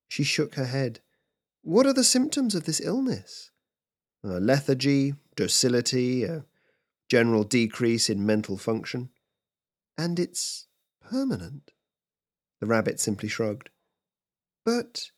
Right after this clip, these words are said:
but what about Brock?" she thought. "And what about me if I tell them he's displaying those symptoms?"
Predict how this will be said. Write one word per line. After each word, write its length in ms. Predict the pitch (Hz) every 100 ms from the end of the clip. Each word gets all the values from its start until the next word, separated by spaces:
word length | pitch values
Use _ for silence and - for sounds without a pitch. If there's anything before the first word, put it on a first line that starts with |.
| _ _ _ _ _ _ _ _ _ -
but 100 | 180
what 160 | 185
about 360 | 220 175 - -
Brock?" 460 | 143 208 - - _
she 180 | - -
thought. 380 | 110 - 151 - _ _ _ _ _ -
"And 80 | 113
what 100 | 156
about 220 | 139 113
me 320 | 120 170 131
if 100 | 107
I 100 | 113
tell 260 | - 135 120
them 140 | 117
he's 200 | 120 127
displaying 520 | 123 - 127 131 120
those 180 | 113 110
symptoms?" 680 | - 220 - 139 139 139 -